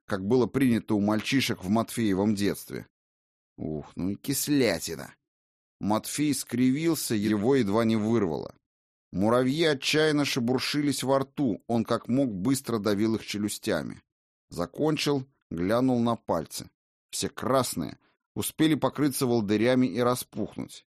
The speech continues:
и чесались зверски, совершенно непереносимо. «Что ж,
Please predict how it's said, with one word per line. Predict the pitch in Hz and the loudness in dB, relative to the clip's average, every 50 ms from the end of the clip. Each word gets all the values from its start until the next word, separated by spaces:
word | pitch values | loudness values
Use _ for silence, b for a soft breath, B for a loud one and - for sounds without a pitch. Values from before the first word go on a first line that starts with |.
| _ _ - | _ _ -10
и | 101 | -6
чесались | - - - 107 - - 139 143 147 135 113 104 90 | -4 -4 -4 -4 -2 0 0 2 2 2 2 0 0
зверски, | 82 87 95 104 110 131 147 143 127 110 - - - 80 | -2 -4 -2 0 2 2 4 2 2 0 -2 -8 -10 -8
совершенно | - - - 87 95 85 - - 135 139 135 123 120 | -8 -6 -4 -4 -4 -4 -2 0 0 2 2 2 2
непереносимо. | 117 110 107 - - 110 104 104 107 104 107 - - - 95 80 69 53 - - _ _ _ _ _ _ _ _ _ _ _ _ _ _ _ - | 2 0 -2 -2 -2 -2 0 0 0 -2 -4 -6 -6 -6 -4 -4 -6 -6 -10 -16 _ _ _ _ _ _ _ _ _ _ _ _ _ _ _ -10
«Что | - - - - 135 113 | -10 -6 -4 -2 -2 -2
ж, | - - - - | -2 -4 -6 -8